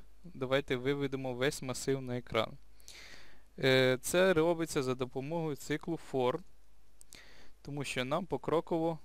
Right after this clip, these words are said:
потрібно проходити кожен елемент і, е, записувати його індекс, виводити його значення. Ми беремо, е, в циклі, обираємо змінну і, тобто це наш індекс,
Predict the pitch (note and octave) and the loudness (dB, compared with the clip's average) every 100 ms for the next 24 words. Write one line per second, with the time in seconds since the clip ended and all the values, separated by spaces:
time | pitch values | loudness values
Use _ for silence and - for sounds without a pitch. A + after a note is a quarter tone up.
0 | - - C#3 C3+ D3 E3 D#3 C#3 C3+ - | -12 -6 -4 0 0 0 -4 -4 -4 0
1 | D3 D3 C#3+ C3+ - C3 C3 B2+ C3 B2 | 2 2 0 -2 0 -2 -2 0 2 4
2 | A#2+ A#2+ E3 - - - - - - - | 4 2 0 -6 -14 -14 -12 -10 -12 -8
3 | D3+ F3 G3+ - - F3 C#3 C3+ B2+ B2 | 0 0 0 -4 -14 -4 2 4 6 6
4 | B2 B2 C3 D3 - B2+ B2+ B2+ B2+ - | 4 0 0 -2 -2 -4 0 0 0 0
5 | F#3 G3 - - B2+ C#3 E3 E3+ E3 D#3 | -2 -2 -4 -4 -4 -2 -2 -4 -4 -2
6 | C#3+ C#3 C#3+ A#2+ B2 B2+ C3 B2 B2 - | 0 0 -2 0 0 0 -4 -6 -6 -8
7 | - - - - - - - - - - | -14 -16 -16 -14 -14 -14 -14 -14 -14 -14
8 | - - - - - - - - - - | -14 -14 -14 -14 -14 -14 -14 -14 -14 -16
9 | - - C#3 D#3+ E3 C3 C3+ D#3+ E3+ E3 | -16 -10 -4 -2 2 4 6 4 0 -4
10 | - - - - - - C3 B2+ B2+ B2+ | -6 -14 -16 -14 -14 -6 0 2 2 2
11 | B2 - - - D3+ - C#3 C#3 C#3 - | -2 -8 -6 0 0 2 2 0 -4 -8
12 | C3+ C#3 D#3+ D#3+ C3+ B2+ D3 D#3 C3 - | -2 2 2 2 -2 -4 -4 -4 -6 -4
13 | C#3+ D#3+ - C#3 - C3 B2 C3 B2 B2 | -4 -4 -4 -4 -4 -6 -2 0 0 -2
14 | - D3 D#3 D#3+ - | -4 -6 -4 -6 -6